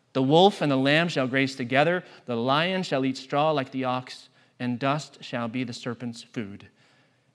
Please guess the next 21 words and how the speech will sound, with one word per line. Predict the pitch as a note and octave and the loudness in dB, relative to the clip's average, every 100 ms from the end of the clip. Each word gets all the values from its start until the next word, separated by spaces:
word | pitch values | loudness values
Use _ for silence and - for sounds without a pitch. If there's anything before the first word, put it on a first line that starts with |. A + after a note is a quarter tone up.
| _ | _
They | A2 | -10
shall | - - C#3 | -6 -2 0
not | D#3+ D#3+ | 0 -4
hurt | D3+ C3 C3 - - _ | -4 -6 -6 -12 -20 _
or | - A#2 | -8 -6
destroy | C#3+ - - A2 G2 G#2+ - _ _ _ _ - | -6 -8 -8 -8 -8 -12 -20 _ _ _ _ -12
in | G#2+ | -10
all | A#2 A#2 B2 | -4 -2 0
my | B2+ | -2
holy | A#2+ B2+ B2+ | -2 -4 -2
mountain, | B2 B2 A#2+ G#2 G2 - _ _ _ _ _ _ _ _ | -2 -2 -4 -10 -14 -20 _ _ _ _ _ _ _ _
says | - A2 G2+ | -12 -10 -10
the | G#2+ | -8
Lord." | G#2+ G#2+ G#2+ - _ _ _ _ _ _ _ _ _ _ _ _ _ _ _ _ _ _ _ _ - - - - - - _ - | -8 -8 -12 -20 _ _ _ _ _ _ _ _ _ _ _ _ _ _ _ _ _ _ _ _ -20 -20 -20 -20 -20 -20 _ -10
The | D3+ | -2
prophet | - G#3 A3+ F#3+ | 4 6 6 2
Isaiah | D#3 D3+ C#3 D#3 C#3 C#3+ | 4 2 4 4 4 2
had | C#3+ D#3 | 0 2
a | C#3+ | 2
long | C3+ D3 D#3+ E3 D#3 D3+ | 2 4 4 4 2 -2
ministry | D3+ D#3+ D3 - A#2 C#3+ | -2 -2 -2 -4 -2 -4